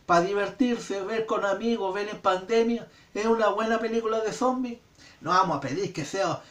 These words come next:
eh, al nivel de la saga de Tren a Busan,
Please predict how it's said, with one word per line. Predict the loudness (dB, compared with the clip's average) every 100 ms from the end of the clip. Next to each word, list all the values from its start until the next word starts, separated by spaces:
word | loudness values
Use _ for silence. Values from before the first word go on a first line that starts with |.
| -20 -20 -4
eh, | 4 6 6 2 -2 -2
al | 2 4 4
nivel | 2 0
de | 0 0
la | 0
saga | 0 2 2
de | 2
Tren | 0 -2 0
a | 0
Busan, | 0 4 4 4